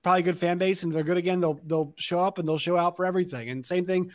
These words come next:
I mean, Utah basketball, oh my God, they, they've been great. You know, this has been a great year for them. Now, not, not gonna be a tournament, but this is a good year for them.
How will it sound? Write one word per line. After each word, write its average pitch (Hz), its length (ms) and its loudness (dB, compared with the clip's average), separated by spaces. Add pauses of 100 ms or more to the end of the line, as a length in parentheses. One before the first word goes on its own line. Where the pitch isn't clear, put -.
(160)
I 170 80 0
mean, 156 120 4
Utah 196 320 4
basketball, 180 600 4
oh - 20 4
my 139 160 -2
God, 160 260 0
they, 131 100 -4
they've 131 280 -6
been 127 160 -6
great. 160 400 -2
You 143 60 -2
know, 139 60 -2
this 147 120 -2
has 143 60 -10
been 143 120 -4
a 127 60 -4
great 156 220 0
year 160 160 0
for 131 60 -10
them. 120 100 -6
Now, 120 80 -6
not, 143 260 -14
not 170 80 -4
gonna 147 80 -10
be 156 60 -4
a 139 40 -4
tournament, 185 360 4
but 143 100 -6
this 147 100 -2
is 147 60 -6
a 151 40 -10
good 165 140 0
year 170 140 4
for 147 100 -10
them. 120 200 -14